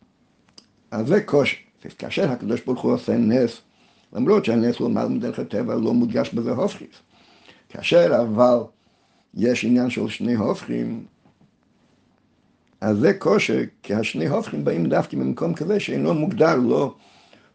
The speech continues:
לא בגבול ולא בבלי גבול, כי הרי מצד בלי גבול, אז הרי אין מקום ל-, ל-, לעניין של טבע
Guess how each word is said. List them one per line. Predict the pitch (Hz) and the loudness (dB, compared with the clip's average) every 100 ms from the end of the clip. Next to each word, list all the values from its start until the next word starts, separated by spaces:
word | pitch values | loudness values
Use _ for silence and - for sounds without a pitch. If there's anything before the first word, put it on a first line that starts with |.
| _ | _
לא | 98 127 143 | 4 6 6
בגבול | 127 123 107 104 151 139 110 | 4 0 0 0 0 2 2
ולא | 120 131 | 4 4
בבלי | 110 95 101 98 | 2 0 -2 -2
גבול, | 92 101 160 - _ _ _ | -4 -6 -8 -12 _ _ _
כי | - 107 | -10 -4
הרי | 113 | -2
מצד | 104 110 131 117 | 0 2 2 2
בלי | 107 120 147 | 2 4 4
גבול, | 127 120 98 - _ _ _ _ _ | 2 2 0 -6 _ _ _ _ _
אז | 85 87 | -10 -4
הרי | 95 | -2
אין | 95 120 123 | 2 4 4
מקום | 104 - - 101 104 104 | 2 -2 -2 0 2 2
ל-, | 107 110 107 | 0 0 0
ל-, | 95 - | -2 -2
לעניין | 110 104 117 | 0 2 2
של | 120 110 | 0 -2
טבע | 107 117 113 | 2 4 4